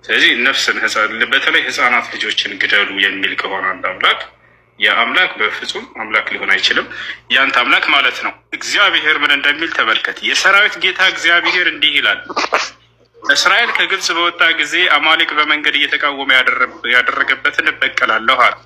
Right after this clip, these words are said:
እግዚአብሔር ምን አለ? አሁንም ሄደህ አማሌቅን ምታ፣ ያላቸውንም ሁሉ ፈጽመህ አጥፋ፣ አትማራቸውም። ወንዱንና ሴቱን፣ ብላቴናውንና ህፃኑን፣ በሬውንና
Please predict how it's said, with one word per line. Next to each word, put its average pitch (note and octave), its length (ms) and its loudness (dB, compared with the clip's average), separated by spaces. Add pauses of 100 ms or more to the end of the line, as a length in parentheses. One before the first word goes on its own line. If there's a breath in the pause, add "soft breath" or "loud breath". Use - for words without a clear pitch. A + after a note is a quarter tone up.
እግዚአብሔር C3+ 400 4
ምን C#3+ 120 2
አለ? D#3+ 160 4 (160)
አሁንም D3+ 320 0
ሄደህ D#3+ 260 2
አማሌቅን D3+ 560 0
ምታ፣ C#3 220 -4 (500 soft breath)
ያላቸውንም F3 760 2
ሁሉ F3+ 280 -4
ፈጽመህ F3 580 -2
አጥፋ፣ D#3+ 240 0 (200)
አትማራቸውም። D3+ 880 2 (420 loud breath)
ወንዱንና F#3+ 680 2
ሴቱን፣ F#3+ 400 0
ብላቴናውንና F#3+ 840 2
ህፃኑን፣ F#3 500 2 (120)
በሬውንና G#3 560 2